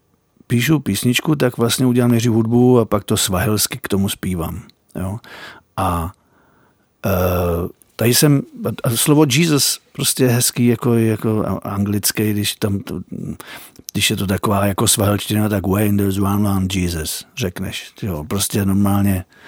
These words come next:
No a, a Oscar Petr udělal, eh, text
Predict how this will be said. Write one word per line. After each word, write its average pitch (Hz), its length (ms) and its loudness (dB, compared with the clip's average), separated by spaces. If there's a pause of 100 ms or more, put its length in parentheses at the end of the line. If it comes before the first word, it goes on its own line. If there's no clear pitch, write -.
(340)
No 143 160 6
a, 147 220 4
a 131 180 2
Oscar 151 300 2
Petr 160 400 2 (680)
udělal, 135 640 4
eh, 101 360 0
text - 540 -2